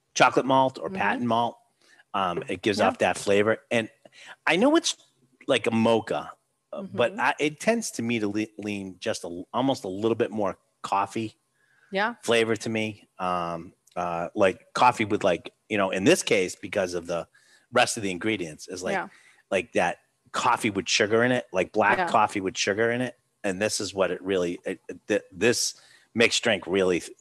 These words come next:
Speaker 1: reminds
Speaker 2: Yeah,
Speaker 1: me of.
Speaker 2: really kinda just, it tastes like liquefied alcoholic coffee, like, in a way, without coffee. It's crazy. So, so the ten for fif-, fifteen percent is what we call chocolate rye. And it's not a varietal of
Speaker 1: <laughs>
Speaker 2: rye.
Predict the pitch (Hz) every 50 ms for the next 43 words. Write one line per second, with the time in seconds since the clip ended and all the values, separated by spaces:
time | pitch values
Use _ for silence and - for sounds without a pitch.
0 | _ _ _ _ _ _ _ _ _ _ - 104 - 185 175 175 - 175 180 185
1 | 185 170 165 165 - - 190 190 180 175 175 - - 196 185 180 175 180 180 -
2 | - - - _ _ - 190 190 - 202 202 214 - - 233 208 190 - 180 185
3 | 196 - - 208 - - 208 190 185 180 180 180 170 - - _ _ _ - 202
4 | 180 - 190 175 185 170 170 165 165 - _ _ - _ _ _ _ _ _ _
5 | _ _ _ - - 175 165 170 - 175 165 165 165 160 185 - 175 175 175 165
6 | 170 170 170 160 156 156 - - 180 180 - 180 175 - - - 170 170 170 -
7 | 170 - - - - - - 180 175 170 - - 190 190 - - 202 190 180 -
8 | - - - - - - - - - _ _ _ - - 214 202 196 180 - -
9 | - 254 277 277 - 269 233 240 226 226 _ _ - 240 226 233 - 214 196 190
10 | 190 - 214 196 185 170 - 185 - 185 170 175 180 - 190 175 160 - - 185
11 | 165 170 - 156 - - 165 165 156 151 - - - 170 170 185 - - - 254
12 | 302 277 - - 196 202 208 185 180 185 180 190 196 202 196 196 190 - - 180
13 | 175 175 185 196 196 185 165 147 147 165 208 208